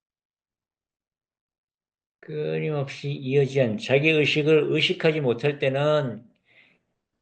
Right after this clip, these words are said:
그것이 뭐 연속적인지 불연속적인지 알지도 못하겠죠. 근데 잘 바라보면 어때요? 의식이 계속 이어지지 않고 나타났다 사라지고 생겨났다 사라지고 하죠.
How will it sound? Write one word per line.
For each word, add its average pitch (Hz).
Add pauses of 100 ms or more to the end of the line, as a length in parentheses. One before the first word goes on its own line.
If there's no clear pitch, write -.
(100)
그것이 127
뭐 135
연속적인지 135
불연속적인지 127
알지도 110
못하겠죠. 101 (760)
근데 156
잘 160
바라보면 139 (100)
어때요? 110
의식이 151
계속 180
이어지지 143
않고 139 (460)
나타났다 147
사라지고 139
생겨났다 127
사라지고 107
하죠. 90